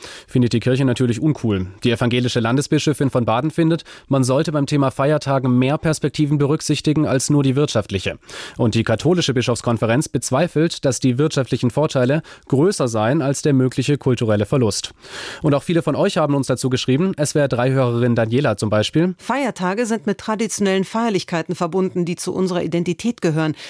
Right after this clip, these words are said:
Speaker 2: Sie sind also nicht verzichtbar."
Speaker 1: Und Bettina aus Gütenbach will am liebsten einen zusätzlichen Feiertag am Rosenmontag. Man muss aber auch dazu sagen, am Ende sind es die Bundesländer, die über Feiertage entscheiden. Auf S W R drei Nachfrage sagt das Innenministerium von Rheinland-Pfalz,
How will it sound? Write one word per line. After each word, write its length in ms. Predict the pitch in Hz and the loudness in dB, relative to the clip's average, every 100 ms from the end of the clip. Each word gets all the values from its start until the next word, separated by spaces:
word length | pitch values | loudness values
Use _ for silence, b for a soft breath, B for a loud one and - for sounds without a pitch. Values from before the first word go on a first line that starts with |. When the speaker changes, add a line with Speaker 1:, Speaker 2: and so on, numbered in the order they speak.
| B | B
Speaker 2:
Sie 140 | - | -4
sind 160 | 190 220 | -2 0
also 220 | 202 180 | 0 2
nicht 280 | 180 202 - | 0 0 -2
verzichtbar." 640 | 208 - 277 - 160 123 143 | -6 -4 -6 -4 -6 -4 0
Speaker 1:
Und 220 | 143 113 | 0 2
Bettina 360 | 117 - 139 | 0 2 2
aus 140 | 107 - 135 | 0 0 0
Gütenbach 340 | 190 160 175 | 2 0 0
will 140 | 160 160 | 0 2
am 100 | 156 | 2
liebsten 300 | 170 - 165 | 0 0 0
einen 160 | 139 | 2
zusätzlichen 580 | 143 190 156 131 139 139 | 0 0 0 0 0 0
Feiertag 600 | 127 131 127 131 123 - _ - | 0 2 2 2 0 -2 _ -2
am 160 | 151 | 2
Rosenmontag. 760 | 131 110 107 117 104 98 85 - - B B B B B - | 2 2 2 2 2 -2 -8 -12 -20 B B B B B 0
Man 120 | 143 | 2
muss 160 | 180 | 2
aber 120 | 165 143 | 2 0
auch 120 | 180 | 0
dazu 260 | 151 - | -2 -2
sagen, 360 | 131 127 156 185 | 0 2 2 0
am 140 | 143 143 | -2 2
Ende 260 | 151 185 | 2 2
sind 180 | 160 165 | 2 0
es 120 | 151 | 0
die 80 | 160 | 0
Bundesländer, 680 | 139 190 139 - 120 120 113 | 2 2 0 0 2 2 2
die 120 | 120 | 0
über 180 | 117 113 | 0 0
Feiertage 500 | 113 110 110 107 107 | 0 0 0 -2 0
entscheiden. 480 | 104 107 101 85 - - | 0 0 0 -4 -12 -6
Auf 160 | 113 | -2
S 180 | 113 - | -2 0
W 60 | 120 | 0
R 80 | 110 | 0
drei 180 | 107 | 0
Nachfrage 640 | 120 139 - 135 143 180 180 | 0 -2 -2 -2 0 -2 0
sagt 240 | 156 135 | -2 0
das 140 | 156 - | -2 0
Innenministerium 760 | 165 165 143 - 135 131 127 | 0 2 0 0 0 2 0
von 140 | 120 117 | 0 0
Rheinland-Pfalz, 720 | 113 110 107 - 110 165 | 0 0 -2 0 -2 -2